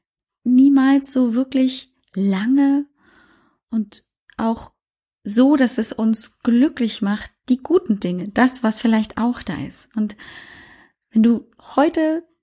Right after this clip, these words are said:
dir das vielleicht anhörst und danach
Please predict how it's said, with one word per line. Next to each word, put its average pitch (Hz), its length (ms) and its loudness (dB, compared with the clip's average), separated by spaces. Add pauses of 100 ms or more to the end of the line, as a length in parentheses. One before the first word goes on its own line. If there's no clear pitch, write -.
(260)
dir 233 520 2 (800)
das - 460 -6
vielleicht 196 440 -4
anhörst 262 480 0
und 226 220 -2
danach 277 720 0